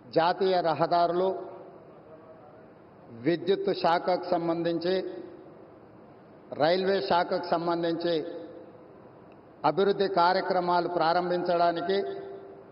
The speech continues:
ఈ ప్రాజెక్టులను జాతికి అంకితం చేయడానికి మా ప్రభుత్వం ఏర్పడిన తర్వాత మొట్టమొదటిసారి తెలంగాణ రాష్ట్రం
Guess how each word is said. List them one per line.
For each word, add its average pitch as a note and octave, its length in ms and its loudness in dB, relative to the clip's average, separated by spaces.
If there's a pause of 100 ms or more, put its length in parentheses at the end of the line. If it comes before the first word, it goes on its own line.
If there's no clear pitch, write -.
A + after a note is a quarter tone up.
(800)
ఈ F#3+ 60 4
ప్రాజెక్టులను F#3+ 840 2 (160)
జాతికి F#3+ 440 2
అంకితం F3+ 460 0 (120)
చేయడానికి F3+ 680 2 (1600)
మా D#3 180 6
ప్రభుత్వం G3 560 2 (140)
ఏర్పడిన F3+ 420 0
తర్వాత F3+ 520 2 (1400)
మొట్టమొదటిసారి F#3 920 2
తెలంగాణ F#3 520 2 (200)
రాష్ట్రం G3 420 2